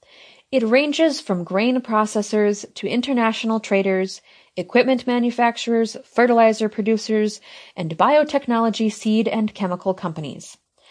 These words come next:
So there are many ways to gain exposure to agriculture and the grain markets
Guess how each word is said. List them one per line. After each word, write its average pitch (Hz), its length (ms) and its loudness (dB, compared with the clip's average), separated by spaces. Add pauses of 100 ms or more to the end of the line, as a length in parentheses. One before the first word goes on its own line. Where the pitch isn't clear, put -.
(320)
So 277 260 4
there 247 220 4
are 208 160 4
many 208 340 0
ways 277 440 0
to 208 120 -6
gain 196 360 -2
exposure 202 580 0
to - 240 -4
agriculture 185 880 -2
and 180 220 -6
the 240 120 -2
grain 233 320 0
markets 180 540 -6